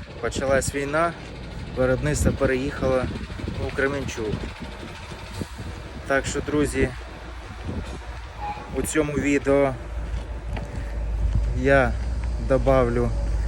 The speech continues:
свій відзнятий матеріал по виробництву та по, по позиціям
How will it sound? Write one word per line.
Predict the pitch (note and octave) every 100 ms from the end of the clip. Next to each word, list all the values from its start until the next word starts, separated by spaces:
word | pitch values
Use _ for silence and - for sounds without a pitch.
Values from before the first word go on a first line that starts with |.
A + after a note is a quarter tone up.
| - -
свій | - - C3+ B2 A2+
відзнятий | B2+ B2 C3+ B2 A#2
матеріал | A#2 A2+ B2 C#3 F3+ G3
по | E3+
виробництву | D#3+ D#3 D3 D#3 D#3 - D3+ C#3 - - - - - -
та | C#3+ C3 A#2+ C#3
по, | C#3 B2 A#2+ -
по | C#3+ C#3 D#3+
позиціям | D#3+ C#3 D#3 - - C#3